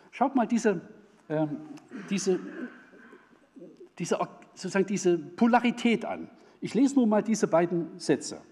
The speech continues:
Fünf zweiundzwanzig. Ihr Frauen, unterstellt euch euren Männern,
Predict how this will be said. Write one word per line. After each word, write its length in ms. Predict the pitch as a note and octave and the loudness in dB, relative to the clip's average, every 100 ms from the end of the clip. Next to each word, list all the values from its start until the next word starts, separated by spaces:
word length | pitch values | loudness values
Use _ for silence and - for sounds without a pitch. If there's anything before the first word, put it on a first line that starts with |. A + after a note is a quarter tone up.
| _ | _
Fünf 260 | - A3+ A3 | 0 0 0
zweiundzwanzig. 920 | - D3+ D#3 D#3 C3+ E2+ - D#2+ - _ _ _ _ _ _ - - _ B2+ A#2+ - _ _ _ _ _ _ _ _ _ _ _ _ _ | -4 0 2 0 -2 -8 -10 -18 -20 _ _ _ _ _ _ -20 -20 _ -20 -20 -20 _ _ _ _ _ _ _ _ _ _ _ _ _
Ihr 140 | - A#2 | -6 -6
Frauen, 540 | - A#2 B2 F3+ C4 | -2 2 4 6 4
unterstellt 840 | - E3+ D#3+ - - D#3 G3+ A3+ - | 4 0 0 -10 -2 0 2 0 -4
euch 380 | D#3+ G3+ - | -2 -2 -6
euren 400 | C3 D3 D3+ E3+ | -6 -4 -2 0
Männern, 340 | C3 F2+ D#2 | 0 -2 -6